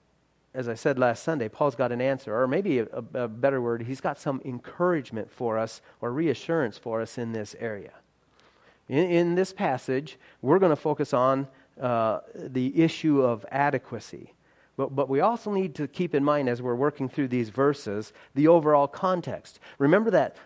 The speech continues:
that Paul has been answering some charges or accusations that were leveled against him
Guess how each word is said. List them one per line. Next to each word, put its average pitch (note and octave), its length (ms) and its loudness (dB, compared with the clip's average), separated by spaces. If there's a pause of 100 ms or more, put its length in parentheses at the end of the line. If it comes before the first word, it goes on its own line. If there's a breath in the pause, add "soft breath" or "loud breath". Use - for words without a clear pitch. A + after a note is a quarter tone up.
that C3 220 0
Paul F#3+ 340 4
has D#3 220 -2
been C3+ 280 -2
answering E3+ 500 -2
some B2+ 220 -8
charges D#3 680 -2
or B2+ 80 2
accusations D#3 960 -2
that C#3 140 2
were C3+ 120 -2
leveled D#3+ 320 2
against D#3 320 -2
him F#3 220 -2